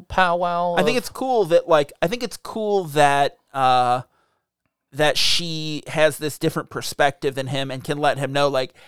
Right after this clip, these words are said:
Speaker 2: "Hey, you did this thing to, like, smooth it over with the sheriff to kind of, like,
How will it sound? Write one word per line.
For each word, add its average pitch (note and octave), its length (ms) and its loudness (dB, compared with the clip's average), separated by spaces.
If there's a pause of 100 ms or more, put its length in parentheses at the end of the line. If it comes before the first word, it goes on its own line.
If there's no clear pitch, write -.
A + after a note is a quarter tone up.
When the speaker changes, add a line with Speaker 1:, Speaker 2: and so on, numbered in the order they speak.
Speaker 2:
"Hey, A#3 100 4
you G3+ 260 -2
did A3 240 -6
this G#3 200 0
thing E3+ 400 0
to, D#3+ 120 -2
like, D3 320 2 (320)
smooth F#3 420 0
it E3+ 60 4
over E3 240 6
with D3+ 240 -2
the C#3 60 -6
sheriff D3+ 520 2
to C#3+ 80 -8
kind C#3+ 280 -2
of, B2+ 100 -6
like, C#3 220 -2